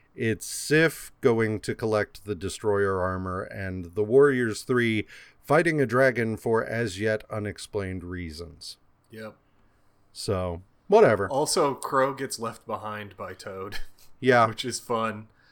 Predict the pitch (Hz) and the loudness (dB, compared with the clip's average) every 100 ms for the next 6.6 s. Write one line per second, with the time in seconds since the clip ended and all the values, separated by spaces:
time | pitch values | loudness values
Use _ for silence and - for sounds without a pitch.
0 | _ _ _ 107 107 104 101 98 - _ | _ _ _ -10 -8 -8 -10 -14 -20 _
1 | _ _ 143 131 147 156 156 151 92 - | _ _ -4 -2 0 2 4 4 2 -4
2 | - _ _ _ _ _ - 196 185 - | -10 _ _ _ _ _ -12 -6 -6 -2
3 | 190 160 143 - _ _ _ - 139 151 | 0 2 0 -6 _ _ _ -16 -6 -4
4 | 143 135 - _ _ _ _ - 139 131 | -2 -4 -4 _ _ _ _ -18 -10 -6
5 | 123 110 131 139 - - 165 170 127 113 | -4 -6 -8 -8 -10 -8 -6 -2 -2 -4
6 | - - 143 131 120 | -8 -6 -6 -6 -8